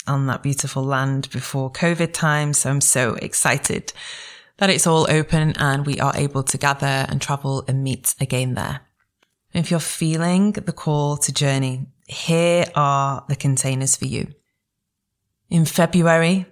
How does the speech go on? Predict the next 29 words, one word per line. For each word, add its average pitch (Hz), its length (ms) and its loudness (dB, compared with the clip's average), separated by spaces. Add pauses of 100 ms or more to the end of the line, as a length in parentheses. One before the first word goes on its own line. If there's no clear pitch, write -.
(400)
we 165 240 2
open 165 580 4
the 165 80 2
first 160 480 2
session 170 680 2 (220)
of 151 380 2
our 147 340 4
Embodied 151 500 4
Awakening 143 720 2 (160)
ten-month 156 640 2 (160)
activation. 135 880 -2 (600)
This 170 240 4
is 196 160 4
a 190 60 2
journey 156 680 2
for 160 140 -2
women 147 640 0
that 135 280 0 (300)
desire 165 540 4
to 156 480 0
awaken. 143 720 0 (800)
We 143 80 2
will 156 80 4
be 151 120 0
covering 147 640 0 (300)
so 180 580 4
many 160 260 4
different 143 440 -2
topics - 680 -4